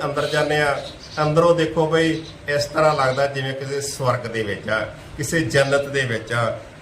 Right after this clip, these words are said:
ਬਹੁਤ ਹੀ ਸੋਹਣਾ ਲੱਗਦਾ। ਕੱਲੇ ਕੱਲੇ ਟਾਹਣੀ ਦੇਖੋ ਬਈ ਤੁਸੀਂ ਕਿਸ ਤਰ੍ਹਾਂ ਦੀ ਆ, ਨਾ ਇਹ ਇਹੋ ਜਿਹਾ ਦਰਖਤ ਕਦੇ ਤੁਸੀਂ ਦੇਖਿਆ ਹੋਣਾ ਤੇ ਨਾ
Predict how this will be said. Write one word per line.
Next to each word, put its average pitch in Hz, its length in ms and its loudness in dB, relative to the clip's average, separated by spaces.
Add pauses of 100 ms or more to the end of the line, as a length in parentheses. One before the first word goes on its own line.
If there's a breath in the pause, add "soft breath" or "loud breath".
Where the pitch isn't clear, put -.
(120)
ਬਹੁਤ 180 280 6
ਹੀ 190 60 0
ਸੋਹਣਾ 202 380 2
ਲੱਗਦਾ। 131 560 2 (260)
ਕੱਲੇ 180 320 2
ਕੱਲੇ 185 300 2
ਟਾਹਣੀ 180 380 2
ਦੇਖੋ 143 360 -6
ਬਈ 147 100 0
ਤੁਸੀਂ 143 360 -6 (520)
ਕਿਸ 165 180 4
ਤਰ੍ਹਾਂ 170 300 2
ਦੀ 165 160 2
ਆ, 147 180 4 (500)
ਨਾ 139 240 6
ਇਹ 170 240 4
ਇਹੋ 160 200 2
ਜਿਹਾ 160 140 2
ਦਰਖਤ 143 640 0 (300)
ਕਦੇ 147 180 2
ਤੁਸੀਂ 156 300 -2
ਦੇਖਿਆ 127 400 2
ਹੋਣਾ 139 240 2 (460)
ਤੇ 170 100 2
ਨਾ 147 240 4